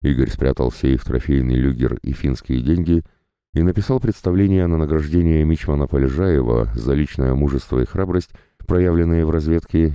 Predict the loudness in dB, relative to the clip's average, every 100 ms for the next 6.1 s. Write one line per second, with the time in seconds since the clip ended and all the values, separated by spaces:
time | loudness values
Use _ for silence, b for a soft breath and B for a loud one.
0 | -2 -2 0 0 2 0 0 -2 -2 -2
1 | -4 -4 -8 _ _ _ _ _ _ -2
2 | 0 2 2 4 2 2 0 2 0 0
3 | -2 -2 2 0 2 0 -2 0 0 2
4 | -2 -4 _ _ _ -12 -2 0 0 -2
5 | -2 -2 -2 -2 -2 -2 -2 -2 -2 -4